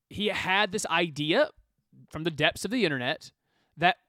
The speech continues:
white people were at some kind of risk, some kind of threat, and so he took action against eight elderly, sweet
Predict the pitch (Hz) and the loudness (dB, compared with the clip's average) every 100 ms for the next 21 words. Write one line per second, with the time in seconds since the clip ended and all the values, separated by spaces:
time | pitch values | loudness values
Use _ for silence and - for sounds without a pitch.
0 | _ 131 147 240 - 214 214 214 202 196 | _ -2 2 2 0 -4 0 4 4 2
1 | - 202 - 180 240 202 - - 175 285 | -2 -4 0 2 4 2 0 2 6 6
2 | - - - _ _ _ _ - 175 202 | 6 -10 -20 _ _ _ _ -8 -2 2
3 | 240 196 233 254 - _ 151 - 156 - | 2 4 6 6 2 _ -12 -4 -2 0
4 | 214 156 226 - 165 104 - _ _ _ | 0 4 4 4 -2 -2 -16 _ _ _
5 | _ - 131 156 156 - - _ _ _ | _ -14 -4 -4 -4 -8 -14 _ _ _
6 | _ _ _ _ _ - 180 - - - | _ _ _ _ _ -2 -2 -2 -12 -14
7 | _ - 151 160 170 165 165 156 _ - | _ -4 -2 0 -2 -2 -2 -6 _ -14
8 | - 156 175 - | -6 0 -2 -2